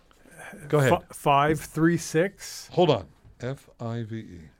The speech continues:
Speaker 2: Two oh one, five three six.
Speaker 1: T H R. Okay.
Speaker 2: Nine,
Speaker 1: S I X. Go ahead.
Speaker 2: nine three six eight.
Speaker 1: Hold on. N I N E.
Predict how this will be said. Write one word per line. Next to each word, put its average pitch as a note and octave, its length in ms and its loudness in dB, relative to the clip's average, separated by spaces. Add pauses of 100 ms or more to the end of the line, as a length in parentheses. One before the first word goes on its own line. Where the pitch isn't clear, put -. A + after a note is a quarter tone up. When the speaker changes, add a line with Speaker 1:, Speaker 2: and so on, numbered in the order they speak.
(160)
Speaker 2:
Two E3 320 2
oh D3+ 60 2
one, C#3 260 -2
five B2+ 360 -6
three D3 260 -6
six. - 580 -8 (220)
Speaker 1:
T C3+ 260 -6
H B2+ 220 -8
R. G#2+ 140 -10
Okay. A#2+ 380 -4
Speaker 2:
Nine, C#3+ 380 2
Speaker 1:
S D#3+ 80 2
I B2+ 120 0
X. G#2+ 300 -10
Go C#3+ 120 0
ahead. D3 120 4
Speaker 2:
nine E3 280 2
three E3 360 -2
six E3 460 -4
eight. F3+ 80 8
Speaker 1:
Hold D#3+ 40 4
on. A#2 260 0
N B2 160 -4
I D#3 160 -2
N B2 420 -4 (640)
E. G#2+ 280 -8